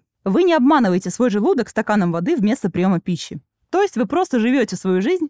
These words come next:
и получаете удовольствие от разных вещей, в том числе и от еды. И подводя глобальный итог. Нормальное пищевое поведение в первую очередь гибкое. Вы можете съесть чуть больше обычного, потому что это ваше любимое блюдо. А можете съесть поменьше,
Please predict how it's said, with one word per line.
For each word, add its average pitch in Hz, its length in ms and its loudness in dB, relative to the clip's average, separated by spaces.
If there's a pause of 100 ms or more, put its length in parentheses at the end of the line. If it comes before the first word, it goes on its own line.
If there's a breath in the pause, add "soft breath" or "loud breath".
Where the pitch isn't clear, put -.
и 262 60 -4
получаете 247 540 -2
удовольствие 214 480 -2
от - 200 -6
разных 262 320 2
вещей, 170 340 -4 (160)
в - 60 -20
том 381 160 0
числе 320 280 -4
и - 140 -4
от 247 140 -2
еды. 160 300 -2 (360)
И 359 80 -2
подводя 208 380 0
глобальный 208 560 0
итог. 151 320 -6 (420)
Нормальное 226 500 2
пищевое 214 340 -2
поведение 202 640 0
в - 100 -18
первую 339 300 0
очередь 208 380 -2
гибкое. 165 600 -4 (260)
Вы 330 220 -2
можете 349 300 -2
съесть 262 420 -4
чуть 349 180 0
больше 196 320 0
обычного, 165 520 -4 (240)
потому 302 240 0
что 320 120 -4
это 240 140 -2
ваше 208 280 0
любимое 202 380 0
блюдо. 156 380 -4 (160)
А 214 120 -2
можете 349 260 -2
съесть 302 260 -2
поменьше, 175 540 0